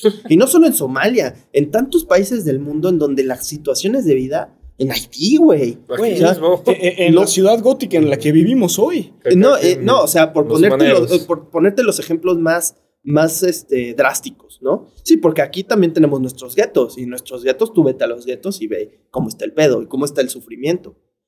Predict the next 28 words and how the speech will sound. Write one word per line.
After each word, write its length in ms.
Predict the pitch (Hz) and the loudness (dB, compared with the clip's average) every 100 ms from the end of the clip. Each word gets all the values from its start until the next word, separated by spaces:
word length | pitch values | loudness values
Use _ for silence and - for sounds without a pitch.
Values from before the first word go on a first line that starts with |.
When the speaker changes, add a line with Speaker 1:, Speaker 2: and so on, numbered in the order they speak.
| _ - | _ -2
Speaker 2:
Pero 240 | 160 156 | 0 2
mientras 420 | 156 147 147 143 | 0 0 0 -2
no 160 | 160 202 | 0 -2
te 80 | - | -6
toque 220 | 240 - | -10 -6
a 100 | 214 | -8
ti, 320 | 214 143 165 _ - | -6 -8 -8 _ -6
mientras 340 | 139 135 143 | -4 0 -2
a 80 | 147 | -2
ti 80 | 175 | -2
no 160 | 214 208 | -2 -2
te 100 | - | -6
pegue, 380 | - 127 131 | -2 -4 -4
güey, 340 | 123 123 131 - _ _ _ | -12 -8 -8 -10 _ _ _
mientras 380 | 143 147 147 143 | -2 0 2 4
no 140 | 190 | 2
te 100 | 202 | 2
digan 260 | 214 202 202 | 2 0 0
que 120 | 165 | -4
te 100 | 143 | -4
importe, 320 | 120 139 - | -4 -2 -2
porque 200 | 147 - | -4 0
esa 120 | 135 | 0
es 80 | 190 | 0
otra 300 | 185 180 170 | -2 -4 -4
cosa 200 | 160 151 | -6 -8
muy 160 | 147 143 | -6 -6
importante. 640 | 127 98 143 156 104 - | -8 -6 -4 -4 -8 -12